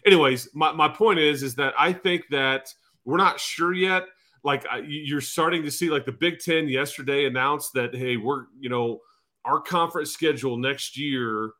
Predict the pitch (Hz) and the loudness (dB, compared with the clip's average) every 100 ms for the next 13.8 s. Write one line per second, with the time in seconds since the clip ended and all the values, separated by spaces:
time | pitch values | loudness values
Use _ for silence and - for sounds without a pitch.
0 | _ _ _ _ - 147 139 135 123 117 | _ _ _ _ -6 0 2 2 0 -6
1 | 151 135 120 139 143 139 123 123 113 139 | -4 -4 -2 -2 0 0 -2 -4 0 -2
2 | - 120 117 123 147 139 131 127 131 120 | 0 -2 0 0 0 0 -2 -2 -2 -4
3 | 113 98 127 120 113 104 110 104 98 90 | -8 -4 -4 -2 -8 -8 -8 -6 -6 -8
4 | 78 - 120 117 139 123 123 165 165 170 | -8 -8 -8 -4 -2 -2 -2 0 2 0
5 | 139 - 160 127 - 143 139 127 110 - | -4 -6 -6 -6 -4 -2 -2 -4 -12 -10
6 | 151 117 - 147 123 127 117 120 135 - | -6 -6 -4 -6 0 0 0 0 -2 0
7 | 127 107 - 131 120 110 104 104 - _ | -2 -4 -2 2 4 4 2 -2 -6 _
8 | _ _ _ _ - 135 127 127 127 123 | _ _ _ _ 2 4 4 0 -2 -2
9 | 123 156 156 139 139 170 151 - 151 139 | 2 4 4 2 0 -2 -4 -2 2 2
10 | 127 127 120 117 123 131 - 202 240 175 | 2 -4 -4 -2 0 0 -2 -2 -2 0
11 | 160 147 - 175 156 165 160 143 - 180 | 0 -2 -2 -2 -2 -4 -6 -8 -4 -4
12 | 175 131 120 - 139 131 143 - 123 143 | -4 -4 -6 -2 -2 -2 -10 -6 -2 0
13 | 151 127 110 - 127 120 117 110 | -2 -8 -10 -6 -4 -2 -4 -8